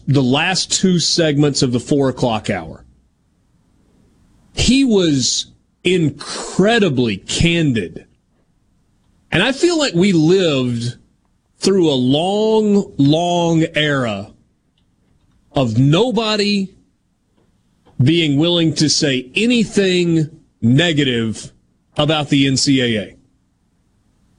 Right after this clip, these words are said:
And all the gloves have come off. And administrators and athletics directors and commissioners and university presidents,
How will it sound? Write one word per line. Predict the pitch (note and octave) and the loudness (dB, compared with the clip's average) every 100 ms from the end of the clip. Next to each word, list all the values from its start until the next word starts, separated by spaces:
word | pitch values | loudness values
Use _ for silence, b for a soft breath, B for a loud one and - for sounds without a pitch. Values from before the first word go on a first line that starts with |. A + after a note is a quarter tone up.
| _ _ _ _ _ _ _ _ _ _ _ _ _ _ - _ _ - | _ _ _ _ _ _ _ _ _ _ _ _ _ _ -20 _ _ -4
And | D3+ E3 | 0 0
all | C#4+ F4+ | 0 0
the | A3+ | 0
gloves | D#3 D#3 F3 C3+ | 0 0 0 -2
have | A#2 | -4
come | - C3 | -2 -2
off. | A2+ G2+ - - - _ _ _ _ _ _ _ _ _ _ _ _ _ _ _ _ _ _ _ | -2 -6 -10 -20 -20 _ _ _ _ _ _ _ _ _ _ _ _ _ _ _ _ _ _ _
And | E3 F3+ | -2 0
administrators | E3 D3+ A3 A#3 - A3+ A3 A3+ G#3+ | 2 2 2 0 0 0 2 2 2
and | G#3+ E3 | 0 -2
athletics | D#3 C#3 F#3+ G#3+ G3 | -2 0 0 0 -2
directors | G3 G3+ G3 G3+ F3 D3+ | 0 0 0 0 2 0
and | E3+ D#3+ | -2 -2
commissioners | D#3 E3+ F#3 G3+ F#3+ F3+ D#3+ | 0 0 0 2 2 2 0
and | - D3+ D#3 | -2 0 0
university | F3+ F3+ - D#3 | 0 0 0 -2
presidents, | - F3 D3 C3+ B2+ - - | 0 0 2 0 -2 -4 -8